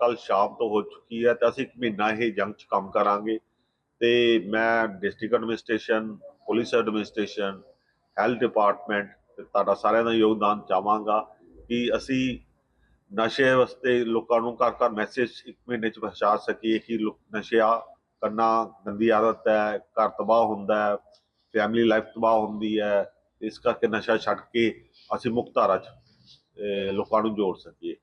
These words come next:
ਜਿੱਦਾਂ ਹੁਣ ਇਹ ਨਸ਼ਾ ਛੁਡਾਓ ਕੇਂਦਰ ਹੈਗਾ, ਮੈਂ ਇੱਥੇ ਕੁਝ ਬੰਦਿਆਂ ਨਾਲ ਬ-, ਬੱਚਿਆਂ ਨੇ ਇੰਟਰੈਕਟ ਕੀਤਾ ਹੈਗਾ, ਉਹ ਨਸ਼ਾ ਛੱਡ ਕੇ ਜਾ ਰਹੇ ਹੈਗੇ, ਉਹਨਾਂ ਨੇ ਕੋਰਸ ਵੀ ਕੰਪਲੀਟ ਕਰ ਲਿੱਤਾ ਹੈਗਾ। ਸੋ ਇਹੋ ਮੈਸੇਜ ਦੇਣਾ ਚਾਹਨਾ ਕਿ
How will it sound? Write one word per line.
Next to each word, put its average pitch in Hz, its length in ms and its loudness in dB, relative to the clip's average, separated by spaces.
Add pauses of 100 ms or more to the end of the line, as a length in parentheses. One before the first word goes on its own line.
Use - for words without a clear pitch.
(400)
ਜਿੱਦਾਂ 110 220 2
ਹੁਣ 120 160 0
ਇਹ 131 120 -2
ਨਸ਼ਾ 117 280 2
ਛੁਡਾਓ 117 300 2
ਕੇਂਦਰ 104 360 0
ਹੈਗਾ, 98 340 0 (600)
ਮੈਂ 110 80 0
ਇੱਥੇ 110 180 -4
ਕੁਝ 107 220 -6
ਬੰਦਿਆਂ 107 320 2
ਨਾਲ 107 260 2
ਬ-, 92 140 -8 (240)
ਬੱਚਿਆਂ 107 280 -2
ਨੇ 110 100 0
ਇੰਟਰੈਕਟ 107 440 0
ਕੀਤਾ 110 340 -2
ਹੈਗਾ, 95 360 0 (440)
ਉਹ 127 500 2 (140)
ਨਸ਼ਾ 107 220 0
ਛੱਡ 104 200 -2
ਕੇ 117 160 -2
ਜਾ 107 240 4
ਰਹੇ 113 160 0
ਹੈਗੇ, 107 240 0
ਉਹਨਾਂ 104 220 -2
ਨੇ 107 80 -2
ਕੋਰਸ 110 340 -6
ਵੀ 127 100 -6
ਕੰਪਲੀਟ 107 420 -6
ਕਰ 104 100 2
ਲਿੱਤਾ 101 320 -2
ਹੈਗਾ। 90 260 -4 (640)
ਸੋ 135 300 2
ਇਹੋ 156 180 4
ਮੈਸੇਜ 147 320 0
ਦੇਣਾ 131 220 2
ਚਾਹਨਾ 127 360 0
ਕਿ 131 540 -4